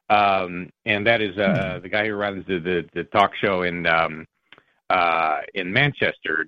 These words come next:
Speaker 1: uh, Matt Connarton, uh,
Speaker 2: Oh.
Speaker 1: Connarton Unleashed. Uh, he has a daily talk show, and he has, uh, he has, uh, become. He, he told me,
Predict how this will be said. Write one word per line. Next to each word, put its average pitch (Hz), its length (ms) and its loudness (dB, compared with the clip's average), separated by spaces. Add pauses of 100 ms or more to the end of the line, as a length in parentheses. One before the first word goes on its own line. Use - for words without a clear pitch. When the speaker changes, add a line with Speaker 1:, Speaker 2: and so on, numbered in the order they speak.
(100)
Speaker 1:
uh, 80 320 2
Matt 104 200 0
Connarton, 82 680 -4 (140)
uh, 85 220 0 (360)
Speaker 2:
Oh. 220 300 -2
Speaker 1:
Connarton 104 340 -4
Unleashed. 90 440 -4 (540)
Uh, 90 140 4
he 107 80 2
has 101 80 2
a 95 60 -4
daily 98 280 2
talk 107 300 4
show, 135 160 4
and 104 160 0 (120)
he 147 180 2
has, 117 220 0 (100)
uh, 98 260 2 (460)
he 165 160 0
has, 139 240 2 (180)
uh, 113 60 -2
become. 110 460 -4
He, 107 120 -12 (100)
he 123 220 -6
told 123 200 6
me, 110 160 -2